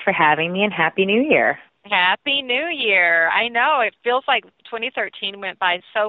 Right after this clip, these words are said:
Speaker 2: quickly, and I hope twenty fourteen is already off to a rousing start for you guys. What,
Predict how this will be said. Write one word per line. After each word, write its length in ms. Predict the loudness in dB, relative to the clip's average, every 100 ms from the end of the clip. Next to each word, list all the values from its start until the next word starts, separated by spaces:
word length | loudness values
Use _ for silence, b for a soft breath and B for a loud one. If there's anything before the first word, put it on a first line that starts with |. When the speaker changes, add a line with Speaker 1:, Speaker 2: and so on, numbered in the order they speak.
| -4
Speaker 2:
quickly, 460 | -6 -4 0 0 0
and 160 | 0
I 140 | 0 0
hope 240 | -2 -2 -6
twenty 300 | -8 -6 -6
fourteen 460 | -6 -6 -8 -8 -6
is 100 | -4
already 400 | -2 0 -2 -4 -2
off 280 | 0 0 -4 -10
to 100 | -6
a 80 | -2
rousing 560 | 0 0 -2 -6 -12 -16 -4
start 280 | -2 -2 -2
for 100 | -8
you 200 | -6 -2
guys. 400 | 2 2 2 2
What, 260 | 2 2